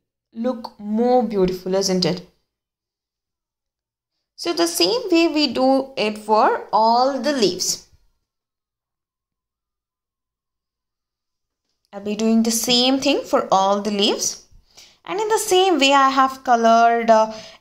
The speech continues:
the flowers pink and orange. I have used only color blocking method for each and everything.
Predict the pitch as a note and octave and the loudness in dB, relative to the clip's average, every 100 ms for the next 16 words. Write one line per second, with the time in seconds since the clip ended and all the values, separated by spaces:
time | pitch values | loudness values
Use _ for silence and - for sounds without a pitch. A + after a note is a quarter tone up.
0 | _ _ _ _ - A#3+ B3+ B3+ A#3+ A#3+ | _ _ _ _ -14 -10 0 4 4 4
1 | A#3+ A#3+ D#4 D4 C4+ B3+ B3 A#3+ A3 A3+ | 2 -2 -4 -2 0 0 0 0 2 2
2 | B3 A#3+ A#3 A3+ C4 D#4 E4+ F#4+ F#4+ - | 2 4 2 2 2 2 4 2 2 2
3 | E4+ F#4 G#4+ A#4 A4+ D4 B3 C#4 C4+ C4 | 2 4 4 2 4 4 4 2 4 2
4 | A#3 B3 B3 A3+ G#3 A3 A3 A#3 A3 A3 | 2 0 0 0 2 0 -2 -4 -4 -4
5 | A3 B3 A3+ A3 F#3+ F#3 F3+ G3 A3+ A3+ | -4 -2 -2 -2 -2 -2 -4 0 0 -2
6 | A3 F3 - | -6 -8 -10